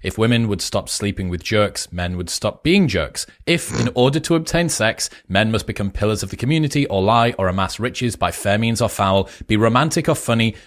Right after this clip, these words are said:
then many men will do precisely that." If men need to simply be in the right place at the right time at three A M in a nightclub,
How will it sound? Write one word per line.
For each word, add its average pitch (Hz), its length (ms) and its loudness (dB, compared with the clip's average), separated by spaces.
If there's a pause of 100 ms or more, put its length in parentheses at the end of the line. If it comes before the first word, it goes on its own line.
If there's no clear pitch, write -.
(140)
then 92 220 2
many 110 240 4
men 98 300 2
will 90 100 -2
do 95 140 -2
precisely 90 540 -4
that." 143 340 0 (280)
If - 160 -6
men 104 220 2
need 139 160 0
to - 60 -4
simply 104 340 -2
be 95 140 -2
in 92 80 0
the 87 100 -2
right 104 220 2
place 107 260 0
at 85 80 -16
the 85 80 -6
right 110 220 2
time 104 320 -2
at - 120 -14
three 92 300 -2
A 90 80 2
M 90 100 0
in 95 80 -2
a 101 60 0
nightclub, 147 460 2